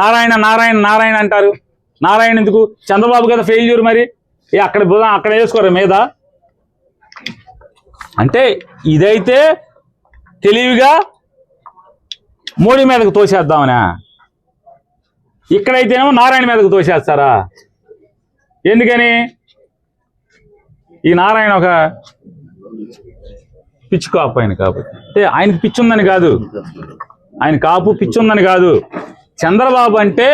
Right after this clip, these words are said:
పిచ్చి నషాడానికి ఉన్నటువంటి నారాయణ గారు పిచ్చోడు కాబట్టి, చంద్రబాబు పిచ్చోడు కాబట్టి మీరందరూ కూడా నారాయణ అయితే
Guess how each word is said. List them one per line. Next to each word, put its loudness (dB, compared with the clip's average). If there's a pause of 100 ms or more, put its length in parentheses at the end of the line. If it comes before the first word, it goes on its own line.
(240)
పిచ్చి -4 (140)
నషాడానికి 0
ఉన్నటువంటి 0 (680)
నారాయణ 0
గారు 0
పిచ్చోడు 0
కాబట్టి, 0
చంద్రబాబు -2
పిచ్చోడు -2
కాబట్టి 0 (2250)
మీరందరూ 0
కూడా 2 (320)
నారాయణ 0
అయితే 0